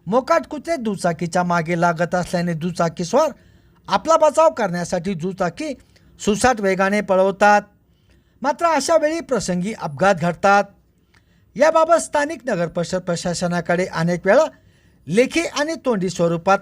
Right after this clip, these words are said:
तक्रारी करण्यात आल्या, मात्र संबंधित अधिकाऱ्यांकडून गेल्या दोन वर्षापासून याबाबत कुठलीच कारवाई करण्यात आली नाही. उलट कुत्र्यांची नसबंदी करण्यासाठी आलेल्या लाखो रुपयाच्या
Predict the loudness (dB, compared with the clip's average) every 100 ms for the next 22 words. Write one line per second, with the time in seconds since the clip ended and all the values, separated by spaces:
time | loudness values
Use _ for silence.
0 | -2 -2 0 0 0 -2 0 0 0 2
1 | 4 4 2 -4 _ _ _ _ _ _
2 | _ _ _ -4 -4 -2 0 2 0 0
3 | -8 -6 -4 -2 -2 -2 -2 -2 -4 -4
4 | -2 0 2 2 0 _ _ -6 4 4
5 | 4 -2 0 -4 -2 -6 -8 -10 -6 -4
6 | -4 -4 -6 -6 -4 -2 0 0 2 4
7 | 2 0 -2 -2 0 0 0 0 0 0
8 | 0 -4 -8 _ _ _ _ _ _ _
9 | _ _ 0 2 2 0 -8 0 0 0
10 | -2 -2 -2 -4 -4 -4 -4 -2 -2 -4
11 | -4 -4 -2 -2 0 2 0 -2 _ _
12 | _ -6 0 0 2 2 4 4 4 2